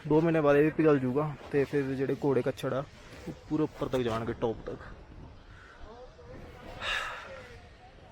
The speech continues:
ਸੋ ਜੀ, ਐਸ ਡੀ ਆਰ ਐਫ ਦੀ ਪੂਰੀ ਟੀਮ ਲੱਗੀ ਹੋਈ ਹੈ ਹਰ ਇੱਕ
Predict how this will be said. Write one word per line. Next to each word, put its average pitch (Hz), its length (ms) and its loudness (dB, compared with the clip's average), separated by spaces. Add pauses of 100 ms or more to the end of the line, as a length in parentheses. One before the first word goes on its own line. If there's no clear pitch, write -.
(720)
ਸੋ 165 100 2
ਜੀ, 165 120 8
ਐਸ 160 260 6
ਡੀ 160 80 6
ਆਰ 147 160 6
ਐਫ 156 80 6
ਦੀ 139 100 0
ਪੂਰੀ 151 280 2
ਟੀਮ 139 200 4
ਲੱਗੀ 131 240 4
ਹੋਈ 131 180 4
ਹੈ 143 80 0 (240)
ਹਰ 139 160 6 (260)
ਇੱਕ 139 120 -4